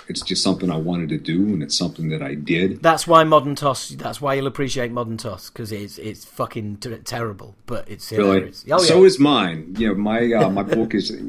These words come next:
Speaker 1: I, I promote it as a terrible webcomic, but now it's available in book form.
Speaker 2: But I, but I
Speaker 1: And I've,
Speaker 2: love
Speaker 1: I've been publishing it on the web, but I think it works best as a book. So now it's like, you've heard all the singles, but here's the album.
Speaker 2: Well, I, I love, I love all your stuff at the beginning about, like,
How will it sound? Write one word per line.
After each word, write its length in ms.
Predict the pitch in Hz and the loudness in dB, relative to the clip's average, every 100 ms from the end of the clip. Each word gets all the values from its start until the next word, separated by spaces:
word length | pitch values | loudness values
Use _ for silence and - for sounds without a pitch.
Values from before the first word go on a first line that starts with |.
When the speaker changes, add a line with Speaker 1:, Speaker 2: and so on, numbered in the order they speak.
| 101 | -4
Speaker 1:
I, 200 | 95 92 - _ - | -2 -2 -4 _ -10
I 80 | 104 | -10
promote 400 | - 107 104 104 | -4 0 2 2
it 80 | 95 | 2
as 220 | 98 90 | 0 -2
a 60 | 80 | -4
terrible 560 | - 95 98 90 87 | -4 -2 0 0 0
webcomic, 800 | 82 85 90 104 107 110 110 - _ _ _ _ _ | 0 -4 -4 -4 0 0 -2 -12 _ _ _ _ _
but 120 | 92 | 2
now 200 | 101 104 | 4 4
it's 120 | 104 104 | 2 0
available 500 | 98 101 92 90 85 | 2 2 2 2 0
in 140 | 80 | -2
book 280 | 98 92 - | 0 0 0
form. 540 | - 73 69 139 147 | -16 -12 -12 -12 -10
Speaker 2:
But 140 | - 170 | -6 -4
I, 180 | 180 - | -4 -4
but 120 | 190 | -4
I 60 | 185 | 0
Speaker 1:
And 80 | |
I've, 100 | 143 | 2
Speaker 2:
love 80 | 208 | 4
Speaker 1:
I've 140 | 165 156 | 2 2
been 120 | 156 | 0
publishing 440 | - 151 135 139 | 2 2 2 2
it 100 | 113 | 2
on 160 | 110 107 | 2 2
the 80 | 92 | 0
web, 280 | 87 95 82 | 0 -2 -2
but 80 | |
I 80 | 87 | -4
think 200 | - 107 | -2 -2
it 40 | 92 | 0
works 300 | 90 92 90 | 0 -2 -2
best 340 | 85 90 - | -4 -4 -4
as 300 | 87 85 82 | -6 -6 -6
a 20 | |
book. 420 | 80 - 82 78 - | -8 -4 -6 -4 -6
So 160 | 80 | -6
now 280 | 80 85 85 | -6 -6 -6
it's 200 | 85 - | -6 -6
like, 360 | 80 76 73 - | -6 -8 -10 -12
you've 140 | 78 | -4
heard 180 | 92 87 | -2 0
all 120 | 80 | -2
the 80 | 76 | -2
singles, 520 | - 92 90 80 82 | -2 0 -2 -4 -8
but 160 | - 78 | -8 -4
here's 260 | 87 80 | -4 -4
the 160 | - - | -6 -8
album. 420 | 143 143 - 131 | -8 -12 -14 -4
Speaker 2:
Well, 120 | 156 | 4
I, 120 | 156 151 | 6 4
I 160 | 147 | 2
love, 580 | 147 147 156 143 113 - | 0 4 4 4 2 -10
I 120 | 139 131 | -4 -2
love 280 | 139 151 | 0 0
all 160 | 131 123 | 0 -4
your 140 | 117 | -4
stuff 300 | 110 - 113 | -8 -8 -8
at 60 | 101 | -8
the 60 | 107 | -10
beginning 400 | 113 117 110 98 | -6 -6 -6 -10
about, 280 | 98 98 | -10 -10
like, 180 | 95 104 | -10 -12